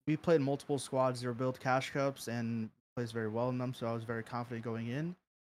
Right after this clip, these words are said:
I, going into the finals of San Diego, I, I felt this, like, confidence. I felt a feeling of,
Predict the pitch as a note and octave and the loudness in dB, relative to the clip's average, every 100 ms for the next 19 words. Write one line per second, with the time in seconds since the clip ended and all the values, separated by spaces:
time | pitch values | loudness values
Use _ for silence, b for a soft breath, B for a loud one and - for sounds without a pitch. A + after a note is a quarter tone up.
0 | _ _ _ _ _ _ _ _ _ - | _ _ _ _ _ _ _ _ _ 0
1 | D3 D#3+ D#3+ E3 D#3+ D3 - - _ - | 6 8 8 6 6 2 0 -8 _ -2
2 | D#3 G3 F#3 G3 E3+ C3+ - A#2+ C#3+ D#3 | 2 2 2 0 0 -2 0 0 0 2
3 | E3 E3 - B2 - B2+ B2 B2 B2+ C#3 | 0 -2 -4 -4 -2 -2 0 0 2 2
4 | D3 D#3 D3+ - _ - B2 B2+ B2 B2 | 2 2 -2 -10 _ -4 0 2 2 2
5 | A#2+ A#2 - _ A#2+ A#2+ - D#3 D#3+ D3+ | 0 -2 -6 _ -8 -4 2 2 2 0
6 | D#3 B2+ A2 G2+ _ _ - D3 C#3 B2 | 0 0 -2 -14 _ _ -4 0 0 0
7 | B2 A#2 - A#2+ - D3+ D3 - - - | -4 -4 -4 -6 0 2 2 -2 -8 -14
8 | - C#3+ C#3 C3+ B2+ A#2+ | -6 -4 -2 0 0 0